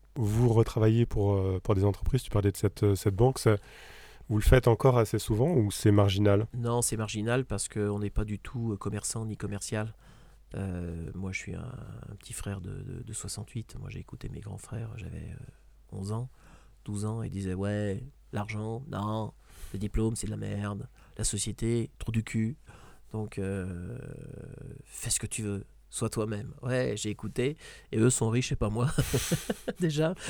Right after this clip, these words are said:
Speaker 2: merci les frangins, c'était cool. Je vous ai tous bien écoutés, et, et voilà. Donc, et pourquoi je disais ça d'ailleurs ?
Speaker 1: Travailler pour les
Speaker 2: <laughs>
Speaker 1: entreprises.
Speaker 2: Ouais, travailler pour les entreprises. Donc, euh, j'ai, moi, j'ai une,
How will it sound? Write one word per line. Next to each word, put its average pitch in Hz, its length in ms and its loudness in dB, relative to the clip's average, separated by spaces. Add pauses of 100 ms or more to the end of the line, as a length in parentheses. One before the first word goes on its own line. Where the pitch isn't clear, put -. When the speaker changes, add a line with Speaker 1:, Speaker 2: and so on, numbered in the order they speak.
(140)
Speaker 2:
merci 180 300 6
les 196 100 8
frangins, 156 460 2
c'était 165 260 -2
cool. 175 320 4 (720)
Je 143 60 -4
vous 123 100 0
ai 123 80 2
tous 170 260 -2
bien 147 260 4
écoutés, 151 560 0 (220)
et, 120 60 -4
et - 20 -2
voilà. 113 240 -4 (1300)
Donc, 123 180 4
et 120 80 4
pourquoi 156 300 4
je 120 100 0
disais 110 320 -2
ça 101 220 -2
d'ailleurs ? 90 360 2 (680)
Speaker 1:
Travailler 117 420 8
pour - 160 8
les 98 180 8
Speaker 2:
<laughs> - 0 -
Speaker 1:
entreprises. - 400 6
Speaker 2:
Ouais, 123 140 8
travailler 123 260 6
pour 127 120 0
les 120 160 0
entreprises. 113 520 4 (380)
Donc, 127 280 6
euh, 110 160 6
j'ai, 104 280 4
moi, 113 180 0
j'ai 107 200 2
une, 95 440 -2